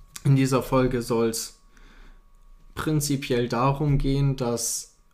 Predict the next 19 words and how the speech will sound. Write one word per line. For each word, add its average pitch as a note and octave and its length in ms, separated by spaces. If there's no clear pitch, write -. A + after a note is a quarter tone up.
vor - 420
allem C#3 300
diese B2 360
Instagram-Seiten, B2 1200
aber A#2 220
auch A#2 300
Entrepreneure B2 960
auf A2+ 320
YouTube C3 600
oder B2 200
sonst B2+ 480
wo C3 300
immer F3 240
so D3+ 760
scheinen, C#3+ 580
als C3 280
hätten C#3+ 280
sie B2 160
irgendwas B2+ 880